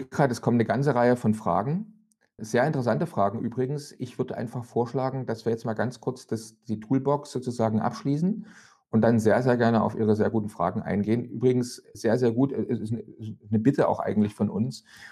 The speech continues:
Schreiben Sie alles an Fragen, was Ihnen aufkommt, rein. Wir werden jede einzelne Frage beantworten. Selbst wenn Sie jetzt hier direkt dann im Rahmen des Webinars nicht mehr beantwortet würde, erhalten Sie, äh, dann nachher eine Zusammenfassung mit den Antworten auf alle Fragen.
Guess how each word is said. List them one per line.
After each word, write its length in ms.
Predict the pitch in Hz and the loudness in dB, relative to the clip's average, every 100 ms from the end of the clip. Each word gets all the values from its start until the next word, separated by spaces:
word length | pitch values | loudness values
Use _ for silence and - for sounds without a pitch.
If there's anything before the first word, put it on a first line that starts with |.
| - | -20
Schreiben 320 | - 101 120 | -4 2 2
Sie 240 | 123 131 - | 4 2 4
alles 320 | 117 160 151 | 4 4 4
an 160 | 131 123 | -2 -2
Fragen, 480 | - 107 135 139 | 2 2 2 -2
was 160 | 123 - | -4 -6
Ihnen 100 | - | -6
aufkommt, 480 | 117 120 - 110 - | -4 -6 -6 -6 -2
rein. 240 | 90 143 | 0 0
Wir 120 | 127 | 0
werden 260 | 113 104 110 | 0 0 -2
jede 400 | - 117 151 - | 0 0 2 0
einzelne 300 | - 127 127 | -2 -6 -8
Frage 360 | - 110 113 117 | -6 -2 -2 0
beantworten. 720 | 113 - 107 - 120 135 135 | -2 -4 -8 -6 -6 -6 -10
Selbst 460 | - 101 113 - | -4 -2 -2 -2
wenn 120 | 110 113 | -2 -2
Sie 140 | 110 | 0
jetzt 320 | 107 123 - | 0 0 -6
hier 300 | - 123 120 | 2 6 6
direkt 500 | - 98 107 - - | 4 -2 -2 -6 -2
dann 220 | 107 107 | 2 2
im 100 | 107 | 2
Rahmen 320 | 98 92 107 101 | 2 4 4 4
des 300 | 101 - 101 | 2 0 0
Webinars 560 | 92 92 92 123 - | 2 2 2 0 0
nicht 180 | 123 - | -4 -2
mehr 100 | 117 | -2
beantwortet 600 | 113 - 113 113 107 104 | -2 -4 -6 -4 -4 -4
würde, 720 | 95 107 123 123 127 - - - | 0 2 2 2 0 0 -6 -6
erhalten 480 | 104 92 98 107 107 | -4 0 0 0 -2
Sie, 500 | - 104 107 110 - | -2 -2 -2 -2 -6
äh, 100 | 107 | -10
dann 380 | - 95 98 104 | -6 -4 -4 -6
nachher 240 | 110 98 101 | -6 -6 -4
eine 140 | 98 | -4
Zusammenfassung 680 | 95 69 98 - 92 - 92 | -6 -6 -8 -4 -6 -4 -6
mit 140 | 90 | -4
den 120 | 87 78 | -6 -10
Antworten 380 | - - 90 | -10 -8 -8
auf 220 | 90 - - | -8 -12 -14
alle 140 | 87 | -18
Fragen. 420 | - 80 82 - | -10 -6 -6 -8